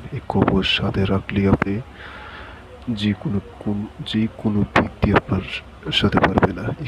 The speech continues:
কবজ এতটাই পাওয়ারফুল। তো ভিউয়ার্স, এই কবজ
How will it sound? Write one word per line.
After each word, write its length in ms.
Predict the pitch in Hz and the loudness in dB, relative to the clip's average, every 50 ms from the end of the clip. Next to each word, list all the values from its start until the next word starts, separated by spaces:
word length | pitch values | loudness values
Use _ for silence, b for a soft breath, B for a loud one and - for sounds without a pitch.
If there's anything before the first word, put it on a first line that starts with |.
| - - | -10 -2
কবজ 580 | - - - - - 104 107 - - - - 104 | 2 2 4 6 6 4 4 2 -4 -6 -6 -4
এতটাই 460 | - 104 101 - 117 110 - 123 117 107 | -4 -4 2 4 4 4 6 2 0 2
পাওয়ারফুল। 680 | - - - 101 98 98 95 - - - 123 - - - - - - - - - - - - - - - - - - - - - - - - - | 2 2 4 4 4 4 4 6 6 6 4 4 0 -4 -10 -16 -18 -20 -20 -20 -20 -20 -20 -20 -20 -20 -20 -20 -20 -20 -20 -20 -20 -20 -16 -2
তো 80 | - - | 2 6
ভিউয়ার্স, 640 | - - - - 107 101 98 98 101 101 - - - - - - - | 6 8 8 8 6 6 4 2 0 0 -2 -6 -10 -14 -18 -14 -10
এই 80 | - 117 - | -10 -8 -4
কবজ 520 | - - 98 95 95 95 95 95 - - | 2 4 4 6 6 4 4 4 2 2